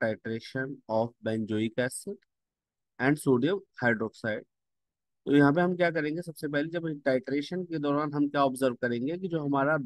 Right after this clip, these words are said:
benzoic acid जो एक weak acid है, इसकी reaction जब sodium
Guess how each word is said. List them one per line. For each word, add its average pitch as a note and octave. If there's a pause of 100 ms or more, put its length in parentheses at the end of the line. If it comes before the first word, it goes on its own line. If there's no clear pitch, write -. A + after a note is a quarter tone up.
benzoic A#2+ (100)
acid G#2+ (320)
जो A#2+
एक C#3+
weak A#2+
acid G#2+
है, C3 (640)
इसकी F#3
reaction F3 (520)
जब C#3+
sodium D3